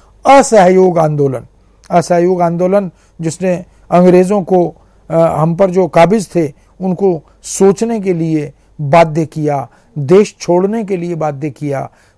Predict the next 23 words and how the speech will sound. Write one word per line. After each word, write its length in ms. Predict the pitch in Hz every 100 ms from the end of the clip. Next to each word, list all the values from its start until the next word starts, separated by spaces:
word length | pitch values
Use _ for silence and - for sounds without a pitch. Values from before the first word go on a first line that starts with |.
| -
तो 220 | 226 220
सुभद्रा 440 | - 190 202 247 254
जी 160 | 240
उस 260 | 240 233 214
आंदोलन 380 | 196 196 202 196
में 180 | 196 185
भी 80 |
शामिल 380 | 170 170 170 170
हुईं। 180 | 151 156 - _ _ _ _ _
सुभद्रा 380 | 165 175 208 233
जी 340 | 220 233 226 _ _ _ _ _
की 100 | 202
जीवनी 640 | 151 185 196 214 233 214 _ _ _
उनकी 320 | 190 185 208 190
पुत्री 480 | - 208 - 214
सुधा 380 | 175 190 185 214
चौहान 360 | - 185 160 185
ने, 280 | 180 156 156 _ _ _ _ _ -
अ, 300 | 160 160 175 _ _ 143
मिला 380 | 160 196 220
तेज 300 | 202 185 185
से 220 | - 190 165
तेज 440 | - 196 185